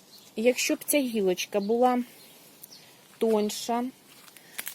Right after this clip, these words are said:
ну, от, як там далі, то ми на ній шукали б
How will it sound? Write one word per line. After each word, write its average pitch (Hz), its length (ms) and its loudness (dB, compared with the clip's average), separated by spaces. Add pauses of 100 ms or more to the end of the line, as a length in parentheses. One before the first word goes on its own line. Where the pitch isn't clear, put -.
ну, 220 180 -2
от, 175 80 -8 (240)
як 196 220 -6
там 185 240 -6
далі, 170 420 -6 (2000)
то 240 120 2
ми 302 260 2 (340)
на 226 160 -2
ній 254 240 0
шукали 247 540 -2
б 226 40 -2